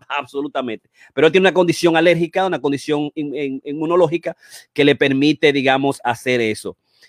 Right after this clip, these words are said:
Eh, el, el otro punto arquetipal fundamental es el ayuno intermitente. Yo de-, descubrí que po-, que era importante ayunar. Yo siempre cuando estaba en la Facultad de Medicina de la Universidad Autónoma de Santo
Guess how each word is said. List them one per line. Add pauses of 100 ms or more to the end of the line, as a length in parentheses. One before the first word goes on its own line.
(240)
Eh,
el,
el
otro
punto
arquetipal
fundamental
es
el
ayuno
intermitente. (480)
Yo
de-,
descubrí
que
po-,
que
era
importante
ayunar.
Yo
siempre
cuando
estaba
en
la
Facultad
de
Medicina
de
la
Universidad
Autónoma
de
Santo